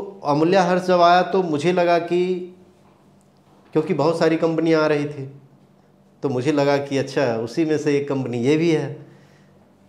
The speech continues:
तो मैं इसे हल्के में लिया। लगातार तीन महीना तक बुक इसका म-, था सर, तो मैं उलटता था और देखता था और रख देता था। और तीन महीने के बाद मुझे ऑफ़र मिला कि एक बार चलिए आप कंपनी देख लीजिए,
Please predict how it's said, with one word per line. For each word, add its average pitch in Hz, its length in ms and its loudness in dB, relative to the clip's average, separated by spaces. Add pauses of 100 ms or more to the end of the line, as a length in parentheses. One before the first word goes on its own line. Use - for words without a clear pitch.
तो 156 80 2
मैं 165 360 4
इसे 160 220 0
हल्के 143 360 2
में 175 120 4
लिया। 156 260 2
लगातार 165 920 2
तीन 220 220 0
महीना 160 360 2
तक 170 340 -6
बुक 151 340 -4
इसका 147 580 -2
म-, 131 240 0
था 139 280 -2
सर, 165 200 -4
तो 180 160 -4
मैं 165 160 4
उलटता 147 420 2
था 160 160 0
और 160 120 2
देखता 135 320 -2
था 170 120 -2
और 156 160 0
रख 110 60 -2
देता 101 300 -4
था। 92 220 -14 (440)
और 156 300 0
तीन 208 200 0
महीने 170 380 0
के 165 180 2
बाद 127 440 2 (1500)
मुझे 147 200 2
ऑफ़र 147 340 2
मिला 139 280 2
कि 143 380 -4
एक 147 120 -6
बार 147 180 -2
चलिए 120 320 -4
आप 135 220 -2
कंपनी 113 320 -2
देख 120 280 -4
लीजिए, 123 340 -8